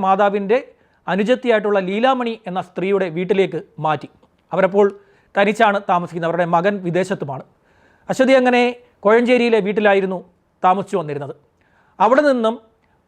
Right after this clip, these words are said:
ഒരു തയ്യൽ കടയിൽ ജോലിക്ക് പോകുന്നുണ്ടായിരുന്നു അശ്വതി. ദിവസങ്ങൾ കഴിഞ്ഞു പോകവേ ദേഹത്തിന്, ശരീരത്തിൽ ഈ ഗർഭത്തിൻ്റേതായിട്ടുള്ള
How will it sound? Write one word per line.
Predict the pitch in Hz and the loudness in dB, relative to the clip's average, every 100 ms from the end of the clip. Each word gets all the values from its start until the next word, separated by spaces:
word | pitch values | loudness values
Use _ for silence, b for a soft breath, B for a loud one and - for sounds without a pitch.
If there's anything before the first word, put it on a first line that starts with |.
| - | 0
ഒരു | 202 202 202 - | 4 4 2 0
തയ്യൽ | 220 262 262 | 2 2 2
കടയിൽ | 233 160 - _ 156 | 0 0 -6 _ -2
ജോലിക്ക് | 180 233 226 208 | 4 4 2 2
പോകുന്നുണ്ടായിരുന്നു | 202 190 175 165 160 - _ 156 | 2 2 0 0 -4 -14 _ -12
അശ്വതി. | - 147 160 _ _ _ _ _ _ _ _ _ 165 | -8 -10 -10 _ _ _ _ _ _ _ _ _ 0
ദിവസങ്ങൾ | 214 262 311 302 247 | 2 4 2 2 2
കഴിഞ്ഞു | 247 254 233 | 2 0 2
പോകവേ | 214 208 208 214 - _ _ 160 | 2 2 0 0 -6 _ _ -2
ദേഹത്തിന്, | 202 226 247 - 233 247 285 _ | 2 2 0 -4 -4 -2 -6 _
ശരീരത്തിൽ | 214 208 254 240 262 - _ _ _ 190 | -4 0 0 -2 -8 -12 _ _ _ -4
ഈ | 208 175 | -2 0
ഗർഭത്തിൻ്റേതായിട്ടുള്ള | 190 240 254 254 240 233 208 214 | 2 2 2 0 2 2 2 0